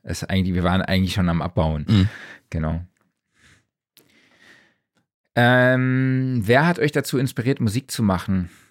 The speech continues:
Speaker 2: Ich hab keine
Speaker 1: Klaus.
Speaker 2: Ahnung. Weiß ich nicht. Ich glaub, das war
Speaker 1: Also ich
Speaker 2: einfach
Speaker 1: glaub, ich
Speaker 2: so,
Speaker 1: hab's schon mal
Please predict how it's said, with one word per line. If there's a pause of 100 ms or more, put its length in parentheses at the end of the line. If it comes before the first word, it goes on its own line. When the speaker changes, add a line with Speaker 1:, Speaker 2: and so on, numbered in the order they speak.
(1700)
Speaker 2:
Ich
hab
keine
Speaker 1:
Klaus.
Speaker 2:
Ahnung. (760)
Weiß
ich
nicht. (480)
Ich
glaub,
das
war
Speaker 1:
Also
ich
Speaker 2:
einfach
Speaker 1:
glaub,
ich
Speaker 2:
so,
Speaker 1:
hab's
schon
mal